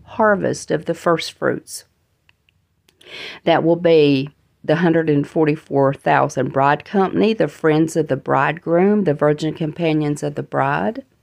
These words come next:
That will be the first resurrection, the man-child spoken of in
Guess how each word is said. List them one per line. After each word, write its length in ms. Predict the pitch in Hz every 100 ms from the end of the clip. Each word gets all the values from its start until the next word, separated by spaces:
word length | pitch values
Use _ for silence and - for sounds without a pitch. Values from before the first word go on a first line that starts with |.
| _ _ _ _ _ _
That 220 | - 170 160
will 100 | 185
be 200 | 165 160
the 100 | 143
first 580 | - - 175 180 -
resurrection, 880 | 170 160 156 170 156 - - - 139
the 100 | 139
man-child 640 | 147 156 156 156 - 139
spoken 460 | - - 151 156 160
of 260 | 151 151 -
in 480 | - 190 196 196 208